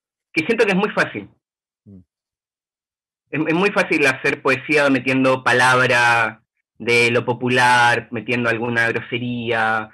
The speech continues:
Speaker 1: haciéndose el pícaro,
Speaker 2: Mm.
Speaker 1: eh,
Speaker 2: Sería
Speaker 1: o
Speaker 2: como una
Speaker 1: cuestiones
Speaker 2: ma-,
Speaker 1: de los
Speaker 2: una,
Speaker 1: flights, de por qué no les
Speaker 2: eh,
Speaker 1: siguen.
Speaker 2: una mala adherida
Speaker 1: Y,
Speaker 2: a la
Speaker 1: y
Speaker 2: antipoesía, ¿o no? ¿Una, una mala adherida a la antipoesía de Parra?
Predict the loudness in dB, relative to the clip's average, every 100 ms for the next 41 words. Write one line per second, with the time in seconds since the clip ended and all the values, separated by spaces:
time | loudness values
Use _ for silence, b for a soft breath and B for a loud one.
0 | B B -8 -4 -4 -4 -8 -6 -6 -4
1 | -2 0 0 0 0 -2 -6 -10 _ _
2 | _ -20 -20 -12 -6 -4 -4 -4 -8 -14
3 | -20 _ _ _ _ _ -6 -4 -4 -4
4 | -4 -2 -2 -2 -2 0 0 -2 -6 -12
5 | -12 -12 -12 -14 -16 -16 -18 _ -20 -20
6 | -14 -8 -6 -4 -2 -4 -4 -4 -2 -4
7 | -4 -6 -10 -10 -8 -6 -8 -16 -20 _
8 | _ _ _ _ -14 -8 -8 -8 -12 -10
9 | -6 -6 -4 -6 -6 -6 -6 -8 -12 -12
10 | -12 -10 -10 -10 -10 -12 -16